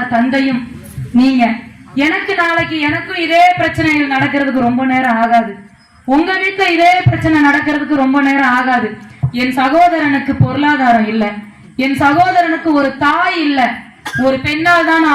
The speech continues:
ஆக்கவும் முடியும், அழிக்கவும் முடியும். அப்படி ஒரு தாய் இல்லாதனால தானேயா இன்னைக்கு என் சகோதரனை போட்டு பாக்குறீங்க, என் சகோதரனை இப்படி அனாதையா உட்கார வச்சிருக்கீங்க? அதுக்காக தான் கேக்குறேன். தாய்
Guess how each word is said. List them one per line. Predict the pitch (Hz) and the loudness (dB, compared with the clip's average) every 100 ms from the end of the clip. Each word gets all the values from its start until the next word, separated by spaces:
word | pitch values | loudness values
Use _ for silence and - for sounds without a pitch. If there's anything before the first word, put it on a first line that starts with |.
| 285 | 0
ஆக்கவும் | - 339 320 294 | 0 0 2 2
முடியும், | 285 285 311 320 277 | 2 2 0 0 0
அழிக்கவும் | 302 320 311 302 269 | -2 -2 0 0 2
முடியும். | 277 262 220 - - - 262 | 0 0 -2 -8 -14 -6 -4
அப்படி | - 359 349 330 | 0 0 2 0
ஒரு | 320 311 311 | 0 0 0
தாய் | 330 415 415 349 | 0 0 -2 -4
இல்லாதனால | 330 370 381 381 359 339 330 320 | -2 0 0 2 2 2 2 0
தானேயா | - 349 349 311 | 2 2 2 0
இன்னைக்கு | 302 302 285 | -2 -2 -2
என் | 269 | 0
சகோதரனை | 277 311 320 302 285 277 | -2 -2 -4 -2 -4 -6
போட்டு | 240 294 269 | -8 -2 0
பாக்குறீங்க, | 254 233 226 220 208 208 - - - - - - 269 | 0 2 4 4 2 -4 -14 -18 -20 -20 -20 -8 -2
என் | 294 302 | 0 2
சகோதரனை | 302 359 359 349 330 | 2 2 4 2 2
இப்படி | 311 277 | 0 2
அனாதையா | 294 311 330 311 | 0 0 0 0
உட்கார | 285 202 240 | 0 0 0
வச்சிருக்கீங்க? | 294 285 262 254 233 220 214 214 - - - - - - - - | 0 -2 -2 -2 2 2 2 -2 -14 -20 -20 -20 -20 -20 -18 -2
அதுக்காக | 277 302 302 294 294 | -2 0 0 0 0
தான் | 311 294 | 0 0
கேக்குறேன். | 277 262 254 269 349 - - - - | 0 0 0 0 0 -6 -16 -16 -2
தாய் | 277 311 359 | 0 2 2